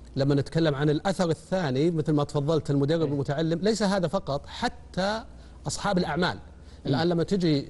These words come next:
Speaker 1: شهادة حاصل عليها ب-، بنمط التعليم الإلكتروني، سابقًا كانت يعني
Speaker 2: مشكوك فيها.
Speaker 1: يعني الواحد يعني يعيد النظر
Speaker 2: إيه.
Speaker 1: ويبغى يتأكد.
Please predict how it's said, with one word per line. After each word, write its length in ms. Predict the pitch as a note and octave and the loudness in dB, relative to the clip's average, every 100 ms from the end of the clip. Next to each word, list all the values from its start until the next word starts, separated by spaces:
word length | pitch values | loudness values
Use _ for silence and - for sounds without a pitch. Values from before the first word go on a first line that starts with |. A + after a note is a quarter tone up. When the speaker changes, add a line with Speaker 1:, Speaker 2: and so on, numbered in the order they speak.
| - | -10
Speaker 1:
شهادة 400 | - C#3+ F3+ D#3 | -2 2 2 2
حاصل 340 | - E3+ - | 0 -2 0
عليها 480 | - C#3+ F3 B2 A#2 - - - - | 0 2 2 0 -6 -12 -20 -18 -6
ب-، 320 | B2 C3 C3 | 0 0 2
بنمط 320 | C3+ E3+ G3 | 2 2 0
التعليم 400 | D#3 - C#3 D#3+ | -2 -2 0 0
الإلكتروني، 500 | C#3 B2 D3 D#3 C#3+ - | 0 -2 0 2 0 -4
سابقًا 680 | - A3 G#3+ D3+ D3+ D#3+ G3+ - - - | -4 0 2 2 0 -2 -2 -12 -20 -18
كانت 560 | G#3 B3+ G#3 G3+ - F#3 | -6 -2 2 0 0 0
يعني 140 | D#3+ | 2
Speaker 2:
مشكوك 300 | E3+ F3+ D#3+ | 4 2 2
فيها. 280 | C3+ A2 G2+ | -4 -8 -4
Speaker 1:
يعني 320 | D4 C4 A3+ | -2 0 2
الواحد 400 | A#3 A3+ G3+ F3+ | 2 0 0 0
يعني 640 | G3 F#3 F3 F#3+ F#3+ E3+ | 0 0 0 2 2 2
يعيد 240 | E3+ A3 F#3 | 2 4 4
النظر 420 | F#3 F#3 C3 C#3+ - - | 4 4 2 -2 -8 -2
Speaker 2:
إيه. 180 | D3+ | 0
Speaker 1:
ويبغى 220 | F#3 F#3 F#3+ | 2 2 2
يتأكد. 540 | F#3+ G3 - C#3+ C#3+ | 2 -2 -2 0 0